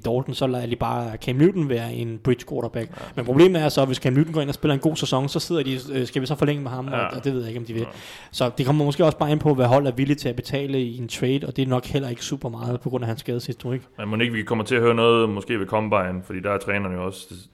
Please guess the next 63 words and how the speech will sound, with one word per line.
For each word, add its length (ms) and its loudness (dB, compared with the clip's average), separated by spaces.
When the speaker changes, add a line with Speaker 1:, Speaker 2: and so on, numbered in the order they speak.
Speaker 2:
til 140 -12
stede 220 -6
til, 360 -6
til 100 -12
interviews 400 -8
og 60 -14
så 100 -16
videre. 160 -8
Der 100 -6
må 260 -2
komme 260 -4
nogle 120 -4
spørgsmål 420 -4
i 20 -6
retning 340 -6
af 60 -8
Matt 140 -6
Rhule 260 -4
om, 180 -8
Speaker 1:
Ja, 200 -6
så 120 -6
Speaker 2:
hvad 120 4
Speaker 1:
bliver 80 4
Speaker 2:
de 60 0
Speaker 1:
der, 60 -2
Speaker 2:
vil 260 2
med 100 2
det 120 -2
Speaker 1:
så 60 2
Speaker 2:
her. 60 2
Speaker 1:
bliver 160 4
der 80 0
lækket 300 0
noget, 260 0
ikke? 100 -4
Fordi 200 -10
free 240 2
agency 300 -2
starter 280 -4
Speaker 2:
Ja. 100 -2
Speaker 1:
til 80 -8
Combine, 560 -6
ikke? 100 -10
Så. 100 -10
Speaker 2:
Men 100 -4
igen, 360 0
og 360 -8
det 40 -6
er 40 0
jo 60 0
så 80 -2
også 160 -2
det, 180 2
øh, 280 -8
som 380 -8
David 160 -6
Tepper 280 0
så 180 -6
lidt, 240 -6
øh, 240 -4
hentyder 320 -6
til. 120 -6
Altså, 220 -6